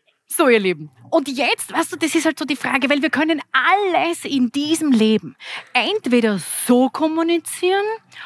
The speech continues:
oder aber auch anders, nämlich als Lösung. Pass auf, ich habe ein paar Beispiele für dich.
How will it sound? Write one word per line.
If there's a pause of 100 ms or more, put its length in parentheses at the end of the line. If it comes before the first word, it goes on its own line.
(200)
oder (160)
aber (880)
auch
anders, (200)
nämlich (440)
als (340)
Lösung. (420)
Pass
auf,
ich
habe
ein
paar
Beispiele
für
dich.